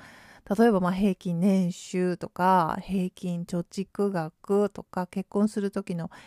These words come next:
平均年齢とか、あと何ですかね。うーん、なんだろう、第一子出産の時の平均年齢とかなるのかな。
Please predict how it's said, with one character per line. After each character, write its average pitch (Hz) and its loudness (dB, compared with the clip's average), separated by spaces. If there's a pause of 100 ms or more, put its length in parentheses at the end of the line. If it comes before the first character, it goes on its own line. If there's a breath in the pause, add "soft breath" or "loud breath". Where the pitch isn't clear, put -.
(120 loud breath)
平 196 0
均 185 -2
年 185 0
齢 196 0
と - -12
か、 170 -6
あ 180 -4
と 170 -6
何 202 0
で 180 -2
す - -20
か 160 -12
ね。 196 -2 (680 loud breath)
う 196 -2
ー 190 0
ん、 196 0
な 190 0
ん 190 0
だ 175 -2
ろ 170 -8
う、 170 -6
第 190 2
一 180 -8
子 - -6
出 170 -6
産 185 -2
の 175 -4
時 190 -8
の 160 -4
平 175 0
均 175 -10
年 196 -2
齢 196 4
と - -12
か 170 -8
な 175 -2
る 175 0
の 151 -10
か - -8
な。 170 -2